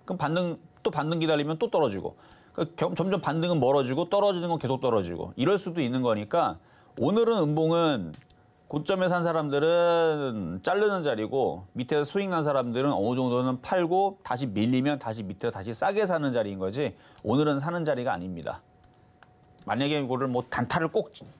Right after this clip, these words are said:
한번 쳐서 어떻게 해보겠다 그러면 삼십칠만 오천 원짜리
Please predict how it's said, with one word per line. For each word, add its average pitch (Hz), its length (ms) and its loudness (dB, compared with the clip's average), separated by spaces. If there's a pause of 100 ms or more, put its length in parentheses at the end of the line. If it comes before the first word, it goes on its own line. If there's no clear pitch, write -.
(160)
한번 175 300 0
쳐서 175 440 0 (260)
어떻게 127 240 -4
해보겠다 175 460 2
그러면 127 440 0 (400)
삼십칠만 196 760 0
오천 147 360 0
원짜리 131 540 0